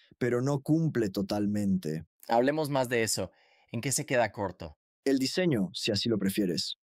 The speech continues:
Speaker 1: Me refiero a las presiones de selección positivas y negativas, tus sistemas de órganos, la forma en que tus rutas biológicas están trazadas, las reacciones químicas que ocurren, todo eso.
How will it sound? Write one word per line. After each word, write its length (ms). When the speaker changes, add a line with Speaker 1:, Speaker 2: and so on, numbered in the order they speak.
Speaker 1:
Me 140
refiero 540
a 80
las 180
presiones 500
de 80
selección 640
positivas 720
y 80
negativas, 720
tus 160
sistemas 400
de 100
órganos, 600
la 120
forma 280
en 80
que 120
tus 280
rutas 320
biológicas 580
están 240
trazadas, 800
las 220
reacciones 480
químicas 480
que 100
ocurren, 540
todo 280
eso. 380